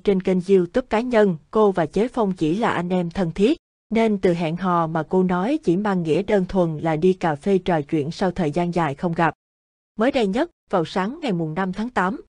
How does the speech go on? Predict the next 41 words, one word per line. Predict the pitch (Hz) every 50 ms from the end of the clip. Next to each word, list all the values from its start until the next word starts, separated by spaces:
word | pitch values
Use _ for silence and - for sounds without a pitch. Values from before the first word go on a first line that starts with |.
| _ _ _ _ _
Thúy | - 254 262
Nga | 302 294 240 208 185
tiếp | - - 269 330 - _
tục | 208 151 - -
khiến | - 208 254
khán | 294 - 277 294
giả | 277 196 139 135 220
trầm | - - 214 165 151
trồ | - 185 175 165 160 156
khi | 143 - 196 185
xuất | - - 330 -
hiện | - 190 143 151
hạnh | 175 156 139 143
phúc | - 269 320 - _
bên | - 208 185 175
mẹ | 180 165 143 147 147 156 -
và | - 175
người | 156 156 160 160
hâm | 156 185 196 185
mộ | 180 160 143 139
nhân | 165 196 196 190 175
dịp | 180 165 147 -
sinh | - 202 190
nhật | 180 156 - -
tuổi | - 151 139 170
bốn | 175 175 175 214
mươi | 285 277
lăm. | 202 185 175 175 165 139 - _ _ _ _ _
Cụ | - 196 185
thể, | 185 - 214 165 147 160 226
trên | 247 - 254 220 208
Facebook | 196 - 220 208 190 - - _ 233 277 294 -
cá | - 226
nhân, | 240 262 240 233 220 208 175 - _ _ _ _ -
nữ | 165 165
diễn | 196 190 185 180 208
viên | - 220 196 170
xúc | - - 285 285 -
động | 160 135 151 143 -
cho | 185 175
hay: | 180 180 185 180 175 160